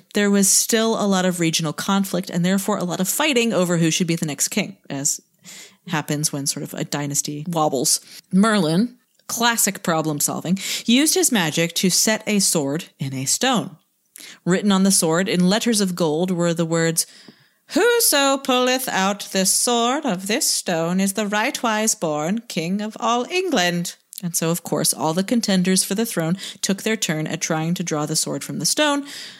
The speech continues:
but none could succeed because they were not the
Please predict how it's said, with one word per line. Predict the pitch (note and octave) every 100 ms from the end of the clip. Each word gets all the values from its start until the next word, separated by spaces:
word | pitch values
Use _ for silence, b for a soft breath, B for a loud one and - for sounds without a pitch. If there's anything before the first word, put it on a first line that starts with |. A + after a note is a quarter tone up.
| B B -
but | G#3+
none | F3 E3
could | F#3+
succeed | F#3+ - C#4+ - - _ _ -
because | - F3
they | E3+
were | D#3+ D3+
not | C#3 C3+ - - _ _ -
the | -